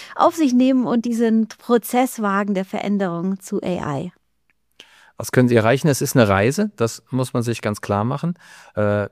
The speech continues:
Speaker 2: ich glaube, künstliche Intelligenz wird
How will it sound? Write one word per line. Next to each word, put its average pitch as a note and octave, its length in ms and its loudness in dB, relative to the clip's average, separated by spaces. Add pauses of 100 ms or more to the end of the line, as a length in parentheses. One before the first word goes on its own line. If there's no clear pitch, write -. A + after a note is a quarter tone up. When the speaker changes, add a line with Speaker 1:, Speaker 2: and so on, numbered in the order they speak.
Speaker 2:
ich - 140 -16
glaube, B2 500 2
künstliche A#2 460 0
Intelligenz G2 560 2
wird G#2 580 0